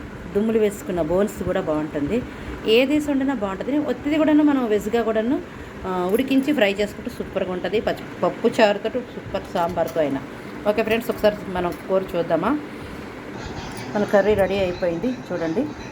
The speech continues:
దుంప బాగా ఉడికింది, కొంచెం మరీ ఇంత మెత్తగా ఉడకపోపోయినా బాగానే ఉంటుందండి. సారకంత కొంచెం మరీ పేస్ట్ లాగైనా టేస్ట్ ఉండదు. ఓకే ఫ్రెండ్స్, ఇది మన ఈరోజు కర్రీ అయిపోయినట్టు. దీన్ని మూత పెట్టేసి మనం దాచేద్దాం.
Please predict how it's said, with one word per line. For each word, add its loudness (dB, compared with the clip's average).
దుంప 4
బాగా 6
ఉడికింది, -4
కొంచెం 6
మరీ 2
ఇంత 4
మెత్తగా 0
ఉడకపోపోయినా 4
బాగానే 4
ఉంటుందండి. -2
సారకంత 2
కొంచెం 0
మరీ 4
పేస్ట్ 2
లాగైనా 4
టేస్ట్ -2
ఉండదు. 0
ఓకే 2
ఫ్రెండ్స్, 0
ఇది 4
మన 4
ఈరోజు 2
కర్రీ 4
అయిపోయినట్టు. 2
దీన్ని -2
మూత 0
పెట్టేసి -2
మనం -2
దాచేద్దాం. 2